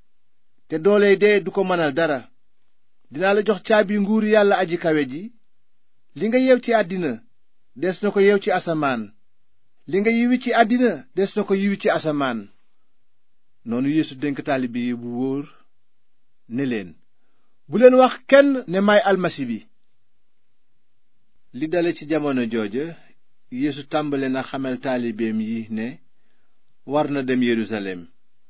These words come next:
daj fa coono yu bari, jóge ca njiit ya, ca sëriñ su mag sa,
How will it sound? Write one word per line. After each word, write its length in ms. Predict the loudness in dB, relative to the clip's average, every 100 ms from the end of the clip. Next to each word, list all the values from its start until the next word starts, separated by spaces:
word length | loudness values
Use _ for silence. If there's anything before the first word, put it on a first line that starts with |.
| -20 -20 -16
daj 160 | -12 -10
fa 120 | -8
coono 320 | -6 -4 -2 -2
yu 160 | -2
bari, 300 | -2 -4 -4 -10 -18 -20 -20 -20 -20 -20 -20 -20 -20 -14
jóge 280 | -8 -6 -4
ca 120 | -4
njiit 300 | -4 -4 -4
ya, 140 | -4 -8 -10 -20 -20 -20 -20 -20
ca 120 | -12 -10
sëriñ 280 | -6 -6
su 140 | -6 -4
mag 200 | -4 -6
sa, 180 | -10